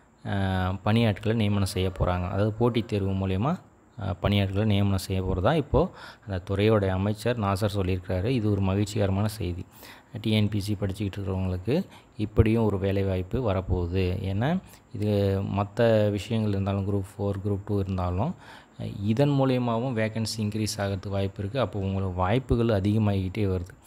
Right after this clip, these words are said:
இப்போ நிறைய நியூஸ் வந்துக்கினே இருக்குது. அதாவது, ம், வி ஏ ஓ, ஆ, ஆர் ஏ, இது போல பணிகள்லாம் இன்னும் நிறையா தேக்கமா இருக்குது. நிறையா நியமனங்கள்லாம் பண்ண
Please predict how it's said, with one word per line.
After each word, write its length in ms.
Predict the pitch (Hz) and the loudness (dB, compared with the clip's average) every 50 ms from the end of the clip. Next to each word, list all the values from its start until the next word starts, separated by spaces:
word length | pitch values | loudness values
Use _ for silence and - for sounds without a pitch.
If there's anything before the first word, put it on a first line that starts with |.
| - - - - _ | -18 -18 -18 -20 _
இப்போ 140 | _ - 104 | _ -8 -2
நிறைய 280 | 98 95 95 104 110 | -2 0 2 2 2
நியூஸ் 300 | 113 107 120 120 - - | 4 4 2 0 0 0
வந்துக்கினே 360 | 107 107 110 110 107 113 110 107 | 2 2 4 4 4 4 4 2
இருக்குது. 400 | 101 95 98 92 101 117 160 - - - - - - - - | 2 0 -2 -2 -2 -4 -4 -4 -10 -20 -20 -20 -20 -20 -12
அதாவது, 560 | - 101 98 101 101 101 101 98 95 95 95 | -8 -6 -4 -2 -2 0 0 0 0 -2 -2
ம், 300 | 95 95 98 98 95 95 98 95 | -4 -4 -4 -4 -4 -2 -2 0
வி 160 | 101 101 101 | 2 2 4
ஏ 100 | 101 101 | 4 4
ஓ, 420 | 98 92 92 95 95 95 98 98 98 - - - - - - - | 2 2 0 0 0 0 -2 -2 -4 -8 -12 -18 -20 -18 -12 -8
ஆ, 160 | 107 101 98 95 | -6 -4 -2 -2
ஆர் 340 | 95 95 98 101 101 98 98 | 0 2 2 4 4 4 4
ஏ, 200 | 95 95 95 95 | 2 0 0 -2
இது 140 | 95 104 | -4 -6
போல 380 | 101 98 104 113 117 113 107 104 - - - - - - | -6 -4 -2 0 0 0 0 -2 -4 -8 -14 -16 -12 -6
பணிகள்லாம் 640 | 110 107 113 110 107 104 101 101 101 113 147 175 - - - - - - _ - | -4 -2 0 0 0 0 0 0 0 0 0 -2 -4 -10 -20 -20 -20 -20 _ -6
இன்னும் 340 | 104 107 113 113 107 104 | -4 -2 0 2 2 2
நிறையா 40 | 101 | 4
தேக்கமா 640 | 104 104 98 104 107 107 107 - 110 107 107 104 101 | 4 2 2 2 0 0 0 0 0 0 2 2 2
இருக்குது. 300 | 101 101 107 120 127 120 | 2 0 0 0 0 0
நிறையா 300 | 107 101 101 104 104 104 | 0 0 0 0 0 2
நியமனங்கள்லாம் 680 | 101 101 107 110 107 104 101 98 98 98 101 107 104 | 0 0 2 2 2 2 2 2 0 0 0 -2 -2
பண்ண 220 | 104 101 107 110 | -4 -2 -2 -2